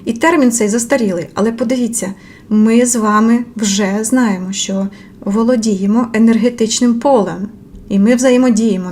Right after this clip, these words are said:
з, з цим енергетичним полем, так, з іншими людьми, які також його мають. Ми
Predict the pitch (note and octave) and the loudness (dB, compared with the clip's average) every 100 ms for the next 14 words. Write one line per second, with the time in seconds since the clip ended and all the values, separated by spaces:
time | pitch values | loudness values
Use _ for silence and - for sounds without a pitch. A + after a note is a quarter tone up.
0 | E3+ E3 - - - - - - C4 A3+ | -12 -14 -14 -14 -18 -20 -16 -2 2 4
1 | G#3+ G3+ G#3 G#3 G#3 G#3+ G3+ B3 F4+ G4+ | 2 0 -2 -4 -4 -2 -2 0 0 2
2 | A3+ G#3 B3 G#4 - - - - G3+ C4+ | 0 -2 -4 -6 -10 -16 -10 -4 0 0
3 | - A#3+ G#3 G3+ C#4 C4 G#3 G3+ B3 B3 | 0 0 0 0 -2 -2 -6 -6 -6 -4
4 | G#3 A3 A3 F3 E3 - - A#3 A#3 | -2 -2 -2 -4 -8 -14 -10 -2 0